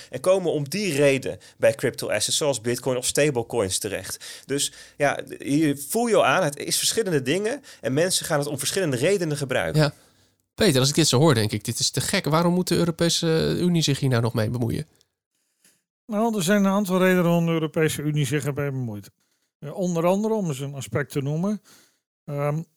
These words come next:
Speaker 3: het energieverbruik wat bijvoorbeeld, eh, nodig is voor het maken, het minen van bitcoins.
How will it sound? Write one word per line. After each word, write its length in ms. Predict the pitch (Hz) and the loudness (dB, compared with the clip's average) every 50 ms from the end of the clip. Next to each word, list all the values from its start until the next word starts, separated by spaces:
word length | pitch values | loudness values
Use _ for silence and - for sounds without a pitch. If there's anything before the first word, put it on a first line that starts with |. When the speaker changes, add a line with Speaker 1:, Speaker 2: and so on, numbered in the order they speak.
| _ _ | _ _
Speaker 3:
het 180 | - 147 143 - | -8 -8 -6 -4
energieverbruik 880 | 180 165 175 175 165 - - 254 220 175 180 170 156 151 147 160 160 | -4 -2 -2 -2 -2 -2 -2 -2 -2 -2 -2 0 0 2 2 2 0
wat 180 | 160 160 151 143 | 0 -2 -2 -2
bijvoorbeeld, 540 | 143 131 135 151 151 135 143 139 131 - - | -4 -2 0 0 0 0 0 -4 -4 -6 -10
eh, 80 | 156 139 135 135 131 - 143 156 - _ _ | -12 -12 -12 -12 -14 -16 -20 -20 -20 _ _
nodig 440 | - 131 139 160 175 165 151 - 139 | -12 -8 -6 -4 -4 -4 -4 -4 -4
is 180 | 147 151 - - | -2 -2 -4 -4
voor 240 | - 160 147 143 | -2 0 0 0
het 100 | 139 131 | 0 -2
maken, 420 | 131 139 143 147 156 165 - 196 190 | -4 -4 -4 -2 -2 -4 -4 -4 -4
het 140 | 165 123 120 | -4 -2 0
minen 560 | 139 147 156 160 165 170 165 160 160 160 147 | 0 2 4 4 4 4 2 2 2 0 0
van 200 | 143 147 143 143 | 0 0 0 0
bitcoins. 640 | 180 202 202 - - 135 117 107 110 - - 101 | 0 -2 -2 -2 -4 -4 -4 -4 -8 -10 -12 -14